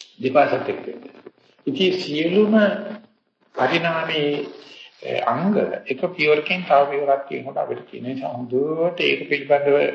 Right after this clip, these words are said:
පූර්ණ අවධානය යොමු කරන්න ගියොත් මනුෂ්‍යත්ව පරිලාභය කියන්නේ මොකද්ද කියලා කියනවා. මනුෂ්‍යකම. අපි යන්නේ කොහෙද?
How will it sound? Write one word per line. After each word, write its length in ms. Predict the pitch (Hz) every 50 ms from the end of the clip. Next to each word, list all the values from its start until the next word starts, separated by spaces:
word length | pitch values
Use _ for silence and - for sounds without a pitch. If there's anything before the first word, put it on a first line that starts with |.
| - - - _ _ _ _ _ _ _ - - _ _
පූර්ණ 360 | - 139 139 151 165 175 180
අවධානය 420 | 165 127 127 127 135 139 147 156
යොමු 140 | 165 165 165
කරන්න 320 | 160 151 151 139 131 123 113
ගියොත් 320 | 113 120 131 139 - - - - - - - - _ _
මනුෂ්‍යත්ව 540 | - 135 139 - - - - 170 151 - - 156
පරිලාභය 500 | 151 143 143 147 143 139 139 143 143 143
කියන්නේ 320 | 139 - 143 - - -
මොකද්ද 240 | 151 - - 131 123
කියලා 260 | 131 127 139 139 -
කියනවා. 300 | - - - - - - _ _ _ _ _ _ _ _ _ _ _ _ _ _ _ -
මනුෂ්‍යකම. 540 | 123 147 - - - - - 127 117 - - - - _ _ _ _ _ _ _ _ _ _ -
අපි 220 | 135 135 135 135 123 117
යන්නේ 400 | 113 113 127 147 156 170 170 165
කොහෙද? 380 | - 160 131 127 127 117 -